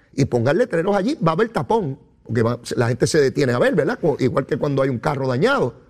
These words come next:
Pero detener el tráfico, el flujo normal. No, menos eso es insostenible.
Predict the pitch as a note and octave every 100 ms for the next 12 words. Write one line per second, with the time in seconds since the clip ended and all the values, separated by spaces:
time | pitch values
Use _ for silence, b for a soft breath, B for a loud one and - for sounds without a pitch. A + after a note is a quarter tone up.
0 | b b b _ _ _ - F3+ F3 D#3
1 | D#3 E3 C3+ D#3 D4 - - C3 G#3 E4
2 | D#4 A#3+ E3 C3+ - E3 C#4 D4+ B3 F3
3 | C3 B2+ A3 E4 G#3+ - - _ _ _
4 | _ _ _ - - A#3+ D4 D#4 D#4 -
5 | - - D#4+ A#3 B2+ C#3 C#4+ F#4 C#4+ -
6 | -